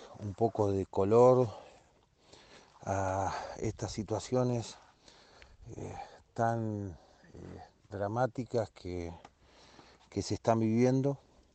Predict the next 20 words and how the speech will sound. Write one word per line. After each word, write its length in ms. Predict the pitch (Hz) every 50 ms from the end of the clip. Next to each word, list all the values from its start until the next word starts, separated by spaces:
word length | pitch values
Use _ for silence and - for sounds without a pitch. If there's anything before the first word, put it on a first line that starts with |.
| _ _ _ - - - - - - - - -
y 100 | - 113
donde 680 | 110 113 110 110 107 104 101 107 107 110 104 104 95 - - - - - -
el 160 | - 104 98
Poder 300 | - 107 104 117 123 120
Judicial 720 | - - 117 117 107 - - - 131 123 131 139 147 147 - _ _ _ - - - - - - - _ -
es 220 | 104 107 - -
una 160 | 120 117 110 110
herramienta 500 | 101 107 107 110 113 120 120 - 127 113
fundamental 840 | - 117 110 107 104 101 104 104 101 95 - 127 127 135 143 139 - - - - - - - - - _ -
para 320 | - 98 95 98 98 92
que 340 | - - - 104 104 101 87 - - _ _ _ _ _ _ _ -
desde 340 | - 95 92 95 98 95
la 100 | 90 95
asociación 840 | 92 - - 98 - - 98 90 87 - - 120 120 120 120 120 117 107
de 320 | 101 98 95 92 92 90 - _ _ _ - - - - - - - - - _
los 160 | - 101 101 92
gobiernos 920 | 95 98 98 101 107 120 120 123 123 123 123 123 120 120 113 - - -
y 180 | - - 90 95
las 220 | 92 95 92 -
empresas 760 | - 98 95 - 104 107 120 120 - - 131 123 120 - -